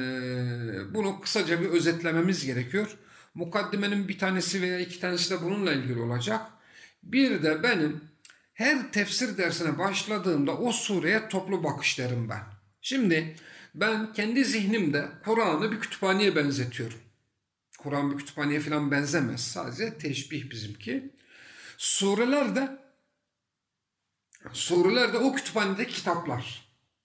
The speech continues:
İşte Mekki sureler kitap kütüphanenin bir kısmında, Medeni sureler kütüphanenin bir kısmında,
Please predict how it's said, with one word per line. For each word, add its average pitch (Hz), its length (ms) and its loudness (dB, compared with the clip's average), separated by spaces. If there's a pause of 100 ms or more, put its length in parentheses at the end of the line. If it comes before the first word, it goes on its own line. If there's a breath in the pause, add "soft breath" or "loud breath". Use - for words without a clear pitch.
(480 soft breath)
İşte - 220 -2
Mekki 185 800 0 (280)
sureler 175 640 4 (560)
kitap 175 420 -2
kütüphanenin 165 560 2
bir 208 140 2
kısmında, 127 580 -4 (460 soft breath)
Medeni 190 500 4
sureler 160 720 2
kütüphanenin 147 600 0
bir 208 80 4
kısmında, 127 800 -2